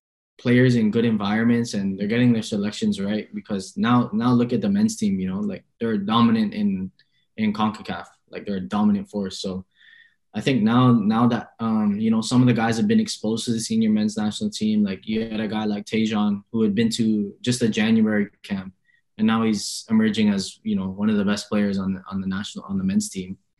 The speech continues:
Um, yeah, so it's just like, you know, you guys got, got guys like, uh, Zach,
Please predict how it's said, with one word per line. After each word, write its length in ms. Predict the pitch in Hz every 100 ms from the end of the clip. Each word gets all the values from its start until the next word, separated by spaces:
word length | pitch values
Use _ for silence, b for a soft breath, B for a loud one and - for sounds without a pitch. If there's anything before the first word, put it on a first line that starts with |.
| _ _ _ _ -
Um, 480 | 101 98 95 90 90
yeah, 260 | 104 120 -
so 280 | - - 98
it's 140 | 95 104
just 180 | -
like, 140 | 95 92
you 100 | 104
know, 80 | 104
you 120 | 104
guys 200 | 110 101
got, 280 | 107 - _ -
got 180 | 90
guys 300 | 101 104 101
like, 260 | 104 92 - 92
uh, 400 | 95 87 80 - _ _ _ _ _
Zach, 520 | 104 113 117 117 -